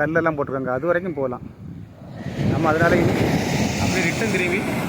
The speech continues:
வந்த வழியை பார்த்து போவோம். அங்க எவ்வளவு தூரம் போகலாம் அப்படின்னு நம்ம பார்க்கலாம். பாருங்க, அது எவ்வளவு தூரத்துக்கு வந்து கடல் தண்ணி வருதுன்னு பாருங்க. இங்க இருந்து அந்த ரை-, வலது பக்கத்துல எவ்வளவு தூரத்துல உள்ள இருக்குது, உள்ள இருந்து அப்படியே இங்க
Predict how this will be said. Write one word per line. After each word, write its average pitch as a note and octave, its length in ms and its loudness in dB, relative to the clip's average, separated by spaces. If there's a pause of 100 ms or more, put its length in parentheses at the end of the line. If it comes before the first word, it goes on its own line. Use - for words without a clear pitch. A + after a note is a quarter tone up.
(720)
வந்த F3+ 280 -2
வழியை E3 220 0
பார்த்து D3 260 -2
போவோம். D3 260 0 (500)
அங்க F3+ 160 0 (100)
எவ்வளவு E3+ 200 4
தூரம் E3+ 220 4
போகலாம் D#3 300 6
அப்படின்னு D3+ 240 0
நம்ம D3 200 2
பார்க்கலாம். A#2+ 380 -4
பாருங்க, D3+ 240 0 (1000)
அது C3 140 2 (160)
எவ்வளவு G3 300 2
தூரத்துக்கு F#3+ 400 4
வந்து F3 180 2 (800)
கடல் D3+ 260 -2
தண்ணி E3 260 2
வருதுன்னு F3 280 4
பாருங்க. B2 240 0
இங்க F3 220 0
இருந்து C#3+ 260 -2 (640)
அந்த C3+ 160 -4
ரை-, C#3 140 0
வலது F3+ 240 4
பக்கத்துல G3 300 2
எவ்வளவு F3 200 4
தூரத்துல F#3+ 340 2
உள்ள F3+ 200 4
இருக்குது, C#3 260 0 (380)
உள்ள F3+ 120 0 (100)
இருந்து E3+ 260 -2 (840)
அப்படியே D#3 320 -6 (520)
இங்க E3+ 400 -2